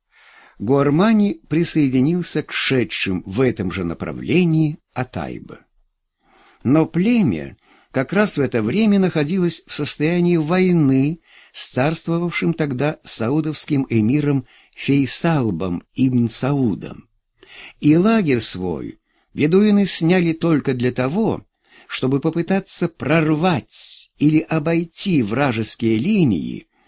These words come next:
находившиеся на окраинных высотах.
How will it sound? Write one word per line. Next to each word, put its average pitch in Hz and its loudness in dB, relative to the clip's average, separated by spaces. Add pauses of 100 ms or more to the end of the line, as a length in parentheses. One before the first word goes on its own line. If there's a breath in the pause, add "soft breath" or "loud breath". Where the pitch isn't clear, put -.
(220 soft breath)
находившиеся 120 -2
на 110 0
окраинных 175 0
высотах. - -6